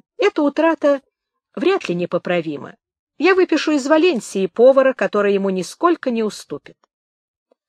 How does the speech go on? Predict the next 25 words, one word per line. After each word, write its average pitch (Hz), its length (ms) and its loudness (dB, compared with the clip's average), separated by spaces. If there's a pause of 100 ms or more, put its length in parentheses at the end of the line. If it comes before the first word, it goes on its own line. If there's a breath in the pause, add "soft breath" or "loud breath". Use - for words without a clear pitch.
(460)
И 370 100 6
действительно, 180 800 -4 (1000)
я 349 180 4
тотчас 285 520 0
же 277 80 0
написал 196 480 -2
Дону 175 260 -2
Альфонсо, 220 680 -6 (580)
сообщая 339 560 2
ему, 302 240 0
что 226 200 -2
нуждаюсь 208 500 0
в - 160 -20
поваре, 165 500 -6 (600)
и 247 120 6
на 247 140 4
следующий 190 840 -2
же 226 160 0
день 415 300 0 (680)
он 285 240 4
прислал 214 500 -2
мне 165 220 -6
такого, 254 480 -2
который 185 380 -4
сразу 302 580 -2